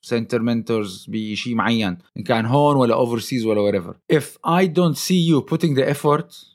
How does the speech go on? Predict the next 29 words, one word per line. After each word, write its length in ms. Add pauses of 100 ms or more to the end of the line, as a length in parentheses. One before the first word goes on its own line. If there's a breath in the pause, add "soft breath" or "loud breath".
(300)
أنا 160
I 80
will 220
not 160
put 160
the 180
effort 260
عليه. 320
فأنا 640
إذا 140
بشوفك، 400
إذا 200
أنت 160
والله 220
قاعد 280
لي 260
ما 100
عم 120
تشتغل، 280
طب 180
عملت 260
هيك، 380
عبيت 300
سي 200
في، 220
كتبت، 680
حطيت، 640
قمت، 300
سويت. 440